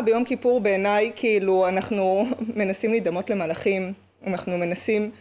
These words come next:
להיות כמה שיותר פשוטים וכמה שיותר בענווה, ואיזשהו רצון להנכיח את היכולת שלי לצאת למרחב הציבורי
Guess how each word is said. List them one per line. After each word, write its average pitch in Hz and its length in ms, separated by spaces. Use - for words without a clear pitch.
להיות 190 180
כמה 208 180
שיותר 196 280
פשוטים 196 360
וכמה 202 280
שיותר 185 320
בענווה, 175 600
ואיזשהו 220 580
רצון 220 500
להנכיח 185 920
את 240 140
היכולת 233 680
שלי 190 240
לצאת 240 360
למרחב 190 500
הציבורי 196 680